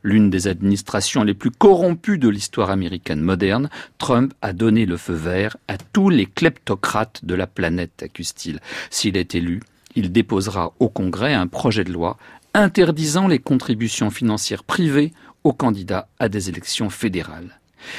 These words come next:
Et il s'engage à réunir aux États-Unis un sommet mondial de la démocratie, afin de définir en commun un programme de lutte contre la corruption,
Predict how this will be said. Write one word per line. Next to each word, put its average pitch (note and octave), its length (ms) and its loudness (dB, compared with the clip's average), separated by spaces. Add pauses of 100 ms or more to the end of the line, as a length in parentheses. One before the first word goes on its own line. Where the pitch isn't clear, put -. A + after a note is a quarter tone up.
(180)
Et C3 100 4
il A2+ 120 4
s'engage F#2 760 -4
à G#2+ 140 0
réunir C3 540 4
aux G#2+ 60 0
États-Unis G#2 680 0 (160)
un - 100 -2
sommet D#3+ 460 4
mondial D#3 480 4
de A#2+ 120 0
la G2+ 100 2
démocratie, F2 600 -4 (520)
afin D#3 380 0
de B2 100 6
définir B2+ 480 4
en F#2+ 120 -4
commun A2+ 340 0
un F#2+ 80 0
programme G2 480 -2
de G2 100 0
lutte A#2+ 300 -2
contre - 300 -4
la G2+ 100 0
corruption, D3+ 640 2